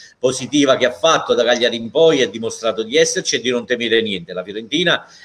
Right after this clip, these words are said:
era di un li-, di una caratura tecnica inferiore, il Napoli ha fatto il Napoli, ha vinto la partita, nonostante un arbitraggio che ha lasciato perplessi, perché ha visto, non ha visto immediatamente il rigore, che era plateale per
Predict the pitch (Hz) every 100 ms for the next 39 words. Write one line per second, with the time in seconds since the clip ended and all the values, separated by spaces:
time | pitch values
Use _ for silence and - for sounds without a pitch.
0 | - 127 139 127 120 120 123 127 123 127
1 | 123 123 123 143 143 - 135 131 123 110
2 | 117 110 _ _ - 120 190 185 131 131
3 | 143 123 117 120 117 - 139 165 175 190
4 | 180 - 120 127 120 120 - - 110 104
5 | 113 - 175 175 - 127 - - - -
6 | 139 139 147 143 165 151 135 123 117 -
7 | 110 120 127 151 165 - 123 110 123 120
8 | 131 - 110 113 107 113 - 117 - 175
9 | 135 127 135 135 135 127 110 113 143 127
10 | 123 92 107 110 - 147 135 127 117 110